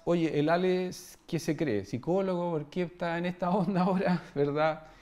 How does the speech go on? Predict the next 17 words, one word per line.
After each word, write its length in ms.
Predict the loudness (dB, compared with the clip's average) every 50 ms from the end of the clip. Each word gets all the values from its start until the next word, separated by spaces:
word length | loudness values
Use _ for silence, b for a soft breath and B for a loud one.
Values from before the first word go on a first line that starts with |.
| B B B B -12
Eh, 480 | -8 -6 -4 -2 -2 0 0 -2 -2 -4
¿por 120 | -6 -8 -8
qué 160 | -4 -2 0
habla 280 | 2 4 4 4 4 4
de 60 | 2
este 260 | -2 -4 -4 -4 -4
proceso, 720 | -4 -4 -6 -6 -4 -4 -4 -4 -6 -6 -6 -4 -2 -2 -2
de 100 | -2 -4
estas 300 | -4 -4 -4 -4 -4 -4
etapas?". 720 | -6 -4 -2 0 0 0 -2 -2 -4 -4 -6 -8 -14 -18 -12 -8
Eh, 400 | -6 -6 -4 -6 -6 -8 -10 -12 -16 b b b b b b b b b b b b b -4
bueno, 340 | -2 0 0 0 0 -2 -4 -4
básicamente 1120 | -2 0 0 0 0 0 -2 -2 -2 0 0 0 0 -2 -2 -4 -4 -4 -4 -4 -4 -6 -10 -14 -20 -20 _ -20 -20 -20 _ _ -4
por 200 | 0 0 2 2
la 100 | 0 -2
siguiente 480 | -4 -4 -2 0 0 -2 -2 -4 -6 -6
razón. 360 | -6 -8 -10 -12 -12 -12